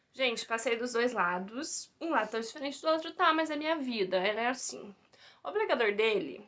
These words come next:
é durinho, mas não é igual ao da Luisans, que ch-, chega a machucar o olho. É um duro que dá pra, que até ajuda, vamos assim dizer. É um duro fofo.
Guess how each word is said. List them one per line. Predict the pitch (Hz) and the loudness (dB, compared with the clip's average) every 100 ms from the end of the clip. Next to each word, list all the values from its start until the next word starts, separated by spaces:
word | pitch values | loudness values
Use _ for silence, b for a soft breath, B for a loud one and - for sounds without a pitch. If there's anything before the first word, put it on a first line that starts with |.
| _ | _
é | - | -4
durinho, | 220 311 269 233 | -2 0 0 0
mas | 226 | 0
não | 240 | 2
é | 240 | 2
igual | 254 247 | 4 4
ao | 247 | 4
da | 240 | 0
Luisans, | 254 254 254 220 226 | -2 -2 -2 -4 -6
que | - 254 | -10 -10
ch-, | - - _ | -10 -10 _
chega | - 240 226 | -8 -4 -2
a | |
machucar | 233 247 - 277 262 233 | -2 -2 -6 -4 2 4
o | 269 | 6
olho. | 202 160 - - | 4 2 -6 -6
É | 202 | -4
um | 226 | -2
duro | 220 226 226 | -2 -2 -4
que | 233 | -4
dá | 214 | -4
pra, | 214 226 233 233 226 220 214 196 - - _ _ _ _ _ _ _ _ | -2 0 2 4 2 0 -2 -4 -8 -18 _ _ _ _ _ _ _ _
que | 262 | -12
até | 277 | -4
ajuda, | 311 285 254 202 208 | -2 -2 -4 -4 -6
vamos | 208 208 | -6 -8
assim | 202 - 202 | -10 -10 -10
dizer. | 196 196 - - - | -10 -12 -12 -14 -14
É | |
um | 285 330 247 | -10 -8 -6
duro | 254 302 330 339 311 285 254 - 226 _ _ _ _ | -4 -6 -8 -8 -6 -4 -4 -6 -12 _ _ _ _
fofo. | 202 170 - _ - | -14 -14 -16 _ -20